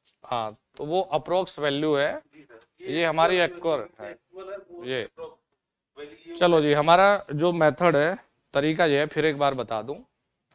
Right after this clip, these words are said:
Speaker 1: कि हम लोग लिखते हैं टी टू बराबर में जो फाइनल रिजल्ट है, जैसे सत्तर, तो सत्तर बटे में साठ,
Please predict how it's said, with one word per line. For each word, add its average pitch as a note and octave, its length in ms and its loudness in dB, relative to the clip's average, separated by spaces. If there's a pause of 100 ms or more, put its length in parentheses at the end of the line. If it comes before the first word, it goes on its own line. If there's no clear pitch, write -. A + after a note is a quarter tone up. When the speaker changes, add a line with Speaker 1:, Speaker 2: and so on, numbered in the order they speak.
(480)
Speaker 1:
कि D3 80 -2
हम C#3+ 220 -2
लोग F#3+ 180 0
लिखते E3 280 -4
हैं E3 180 0
टी C#3+ 240 -4
टू F3+ 460 -2 (180)
बराबर C#3 520 2
में C#3 420 -4 (2250)
जो E3+ 260 2
फाइनल F3 480 0
रिजल्ट D#3+ 380 2
है, D#3 160 -2
जैसे E3 260 -2
सत्तर, - 500 -4 (1400)
तो D3+ 80 -4
सत्तर F#3+ 540 -2
बटे D#3+ 300 2
में D3 420 -4 (640)
साठ, A#2+ 600 -2